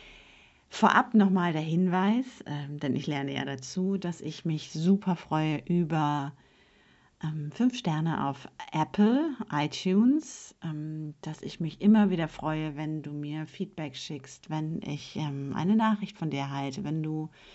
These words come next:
mit mir teilst, ähm, wie es dir in dem Podcast geht, wenn du natürlich auch den Podcast teilst, wenn du möchtest, ähm, den Post auf Instagram oder auf Facebook oder ihn einfach Menschen schickst,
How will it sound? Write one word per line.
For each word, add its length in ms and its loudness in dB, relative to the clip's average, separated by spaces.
mit 140 -2
mir 120 8
teilst, 720 2
ähm, 460 0
wie 80 0
es 100 -6
dir 80 -6
in 80 0
dem 120 0
Podcast 540 -6
geht, 400 -2
wenn 200 8
du 80 4
natürlich 540 4
auch 180 0
den 240 2
Podcast 640 -4
teilst, 480 -4
wenn 140 -2
du 60 -2
möchtest, 720 -8
ähm, 340 -4
den 220 0
Post 340 0
auf 140 -2
Instagram 680 -2
oder 320 2
auf 140 -4
Facebook 600 -6
oder 340 0
ihn 120 -2
einfach 340 -4
Menschen 300 -4
schickst, 420 -8